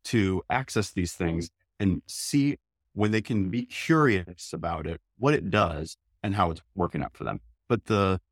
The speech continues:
provider's job, because there is a power differential,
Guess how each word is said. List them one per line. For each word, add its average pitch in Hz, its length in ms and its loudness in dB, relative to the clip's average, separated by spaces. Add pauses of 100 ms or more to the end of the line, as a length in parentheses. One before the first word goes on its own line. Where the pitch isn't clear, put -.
(140)
provider's 135 580 2
job, 76 400 -4 (140)
because 107 300 -4
there 110 180 2
is 131 200 2
a 120 60 -6
power 131 380 4
differential, 85 640 -6